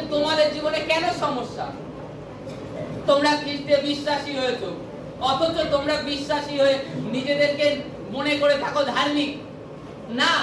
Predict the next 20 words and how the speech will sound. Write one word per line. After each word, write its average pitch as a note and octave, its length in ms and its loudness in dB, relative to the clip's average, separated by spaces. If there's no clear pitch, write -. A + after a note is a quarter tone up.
আমাদের D4+ 320 0
ধার্মিক C#4 540 0
সেই C#4+ 200 4
একমাত্র D4 540 0
একজন, C#4 560 0
প্রভু C4 260 -2
যিশু। C#4 480 -2
প্রভু D#4 300 4
যিশু, D#4+ 420 -4
তিনি E4+ 420 0
ধার্মিক, C#4 540 2
আর C#4 140 2
তার D4+ 360 2
দয়ার D#4+ 460 6
গুণে, D#4+ 300 2
তার D#4 340 2
অনুগ্রহে, D4 720 0
তার C#4+ 280 2
বহু D#4 400 8
করুণার D#4+ 440 4